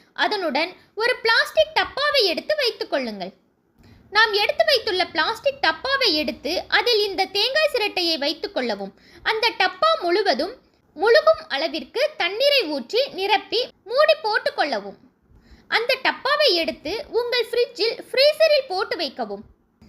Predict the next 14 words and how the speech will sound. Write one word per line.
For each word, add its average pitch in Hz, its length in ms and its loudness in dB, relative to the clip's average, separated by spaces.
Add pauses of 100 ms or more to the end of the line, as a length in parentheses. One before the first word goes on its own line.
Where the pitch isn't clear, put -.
(280)
அந்த 381 260 2
டப்பாவில் 523 680 2
இருக்கும் 523 360 -2
தண்ணீர் 427 460 0
முழுவதும் 311 560 -4
ஐஸ் 381 340 -2
கட்டியாக 539 440 2 (180)
இருக்கும் 554 380 2
வரை 269 320 0
சுமார் 403 360 -2
எட்டு 277 360 0
மணி 539 180 -2
நேரம் 370 340 0
அதனை 269 400 -2